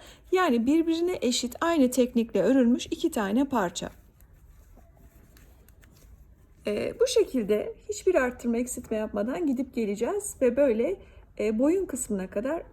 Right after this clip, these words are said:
öreceğiz. İki parça birbirinin aynısı metotla ördüm. İki parçayı da bu şekilde. Aynı metotla örüldü iki parçada. Ekstra kol yapmıyoruz.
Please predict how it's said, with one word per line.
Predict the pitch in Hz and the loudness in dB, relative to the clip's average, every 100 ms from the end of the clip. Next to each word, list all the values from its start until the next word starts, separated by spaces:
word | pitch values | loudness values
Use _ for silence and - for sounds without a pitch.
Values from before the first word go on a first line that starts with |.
| - | -6
öreceğiz. | 190 165 - - - - - - _ _ _ _ - - - - - - | -4 -6 -12 -16 -20 -20 -20 -20 _ _ _ _ -20 -20 -20 -20 -20 -2
İki | 359 453 427 | 0 0 0
parça | 277 202 - 240 | 0 0 0 -2
birbirinin | 269 262 269 269 277 - | 0 -2 -2 -2 -4 -2
aynısı | 294 294 220 208 - | -2 0 0 -2 -4
metotla | 196 220 220 196 202 254 - - - - | -4 -2 -2 -4 -4 -6 -6 -14 -18 0
ördüm. | 254 233 - 165 143 - - | 2 2 0 -8 -10 -18 -20
İki | - - | -16 -8
parçayı | 165 160 - 202 - | -6 -6 -8 -8 -8
da | - | -8
bu | |
şekilde. | 190 214 208 220 226 285 294 - - - - | -6 -6 -6 -4 2 2 2 -12 -20 -20 -10
Aynı | - 392 247 | -2 0 2
metotla | 214 - 180 - 170 | 0 -4 -8 -4 -2
örüldü | 170 170 170 | -2 -2 -4
iki | 170 180 | -6 -6
parçada. | 190 175 214 165 | -6 -6 -4 -4
Ekstra | 165 - 262 240 | -4 -2 -2 0
kol | 233 220 | 0 2
yapmıyoruz. | 208 214 - 294 294 302 - | 0 0 -4 -2 -2 -4 -8